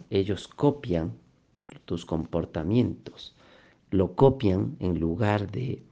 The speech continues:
de analizarlo, simplemente son iguales que tú. Entonces hay que desafiarnos a hacer, a, a darnos cuenta de qué tanto nosotros estamos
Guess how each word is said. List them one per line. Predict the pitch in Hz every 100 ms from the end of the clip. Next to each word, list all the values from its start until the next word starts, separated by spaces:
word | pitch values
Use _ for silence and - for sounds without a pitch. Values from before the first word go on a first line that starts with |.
| - - - -
de | 95
analizarlo, | - 170 85 - 120 117 123
simplemente | 127 95 - 123 90 98 147 147
son | - 101
iguales | 95 87 120 131 - -
que | -
tú. | - - - _ _ - - - _
Entonces | 95 92 110 113
hay | 101
que | 104 135
desafiarnos | 120 - 85 - 104 110 95 98 107 107 139 - _ - - _ -
a | 80
hacer, | 76 - 80 -
a, | 78 -
a | -
darnos | 87 104 120
cuenta | - 117 -
de | 98 85 -
qué | - 123
tanto | 127 120 131 120 - 87
nosotros | 85 85 107 - 107 113
estamos | - - 95 90 104 -